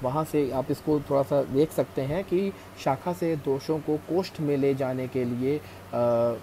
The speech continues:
वृद्धि करनी है हमें दोष की। तो basically यहाँ पे हमको पित्त की इतनी वृद्धि करनी है कि वो अपने चारों तरफ जो कफ के आवरण है, उसको तोड़ करके और कोष्ठ में आ जाए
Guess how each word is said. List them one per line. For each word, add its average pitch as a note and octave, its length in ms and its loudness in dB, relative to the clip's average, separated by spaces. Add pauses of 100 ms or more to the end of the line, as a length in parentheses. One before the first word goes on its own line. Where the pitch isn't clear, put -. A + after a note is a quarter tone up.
(600)
वृद्धि D3 680 2 (340)
करनी B2+ 320 0
है A2+ 220 -2
हमें A2 160 -4
दोष G#2 240 -2
की। F#3 240 -4 (320)
तो F3 180 2 (300)
basically F#3+ 500 2
यहाँ D3+ 280 2
पे - 100 -4
हमको C#3+ 360 -2 (340)
पित्त F#3 240 2
की F3 320 0 (300)
इतनी A3+ 340 4
वृद्धि E3+ 360 6
करनी C3+ 400 2
है D#3 240 -2 (420)
कि A3+ 220 2 (320)
वो A3+ 220 2 (280)
अपने F#3 320 2
चारों F3+ 360 6
तरफ F3 240 2
जो F3 140 0
कफ E3 320 0
के F3 100 0
आवरण D3 460 2
है, E3+ 120 0
उसको E3 260 0
तोड़ F#3+ 360 4
करके D#3 380 2
और E3 140 -2
कोष्ठ - 540 0
में F#3 200 0 (160)
आ B2+ 180 4
जाए A#2 400 2